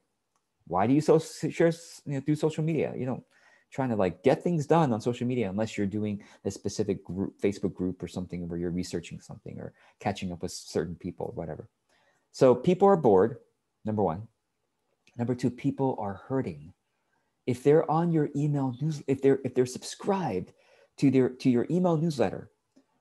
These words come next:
or if they follow you on your Facebook, you know, business page or your YouTube channel or whatever, that means they, I get distracted 'cause Buddy's too cute over here. <laughs> You could just look at him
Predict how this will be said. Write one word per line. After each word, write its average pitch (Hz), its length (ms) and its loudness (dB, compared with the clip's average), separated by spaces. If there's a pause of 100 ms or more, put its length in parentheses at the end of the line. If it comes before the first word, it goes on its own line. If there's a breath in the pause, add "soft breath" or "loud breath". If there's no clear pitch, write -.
(140)
or 131 280 6
if 127 100 0
they 123 120 4
follow 175 440 4
you 95 420 0
on 117 140 0
your 117 120 2
Facebook, 131 560 0
you 120 80 -4
know, 110 100 0
business 139 340 -2
page 85 380 -6
or 104 180 -4
your 104 200 0
YouTube 143 340 -2
channel 87 420 -6
or 98 120 -4
whatever, 113 580 0 (600)
that 151 340 2
means 127 600 -2 (680)
they, 123 220 4
I 113 60 -4
get 101 160 -4
distracted 90 500 -8
'cause 85 120 -10
Buddy's 85 360 -8
too - 160 -14
cute - 320 -10
over - 140 -14
here. - 200 -4
<laughs> - 580 -12
You 156 100 2
could 156 100 6
just 127 140 2
look 104 160 2
at 87 100 -4
him 90 280 -8